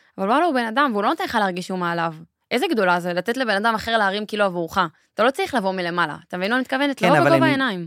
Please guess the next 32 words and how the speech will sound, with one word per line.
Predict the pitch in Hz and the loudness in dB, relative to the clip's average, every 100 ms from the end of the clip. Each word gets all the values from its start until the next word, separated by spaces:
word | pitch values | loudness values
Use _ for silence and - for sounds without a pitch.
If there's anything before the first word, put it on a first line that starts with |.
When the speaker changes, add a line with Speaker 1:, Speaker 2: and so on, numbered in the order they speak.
| 156 | -2
Speaker 2:
הם | 147 | -2
נמצאים | 131 170 196 | -2 -4 -2
בעולם | 170 120 147 185 185 202 _ _ | -2 -2 -2 -2 -4 -10 _ _
שכולם | - 123 139 156 | -10 -6 -2 0
רוצים | 165 - 143 123 | -2 -2 -2 0
נתח, | 120 - 107 - _ _ _ _ _ | -2 -6 -12 -14 _ _ _ _ _
והם | 107 120 120 | -10 -4 -4
צריכים | 117 160 | -6 -10
טיפה | - 120 135 | -12 -8 -6
להישמר, | 139 120 - 113 120 107 - - | -4 -4 -4 -2 -2 -6 -12 -14
את | 107 | -10
מבינה? | 107 113 127 131 - | -6 -6 -8 -10 0
Speaker 1:
לא, | 269 202 185 | 4 4 4
צריך | 226 269 | -2 0
להיות | 285 - | -2 -2
חכם, | 220 208 185 | -4 0 0
צריך | 196 196 | -2 -6
להיזהר, | 220 202 185 180 180 175 | -4 -2 0 2 0 -4
צריך | 185 190 202 | -6 -6 -2
לראות | 185 185 190 | 0 2 0
מי | 196 | -4
מתקרב, | 202 - 180 190 202 180 | -6 -6 -4 0 0 -2
מתי | - 196 226 | -4 -2 -2
מתקרבים, | 214 202 190 190 175 | -4 -4 -4 -4 -2
באיזה | 170 190 | 0 0
Speaker 2:
אתה | - 196 | 4 4
לא | 240 | 6
יכול | 262 | 6
להיות | 247 | 6
Speaker 1:
תקופה. | 233 | 6
Speaker 2:
נגיש | 143 156 147 | 4 -2 -4
מדי, | 120 117 | -2 -2